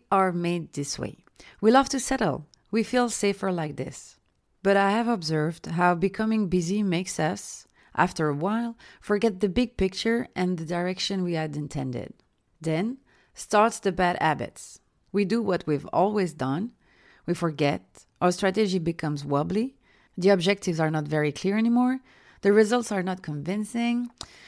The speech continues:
You basically stop challenging the status quo. But in the same time, you wonder,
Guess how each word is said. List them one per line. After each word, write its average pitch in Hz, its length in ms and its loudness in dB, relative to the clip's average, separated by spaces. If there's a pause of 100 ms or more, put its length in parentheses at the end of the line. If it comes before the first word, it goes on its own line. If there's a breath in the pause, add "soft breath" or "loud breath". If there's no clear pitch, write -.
(180 loud breath)
You 226 380 0
basically 208 680 0
stop 185 380 -2
challenging 160 520 -2
the 143 80 -6
status - 420 -6
quo. - 280 -14 (420)
But 185 400 0
in 202 140 -2
the 220 80 -4
same 302 320 -2
time, 160 400 -2 (420 loud breath)
you 196 140 -4
wonder, 165 560 -2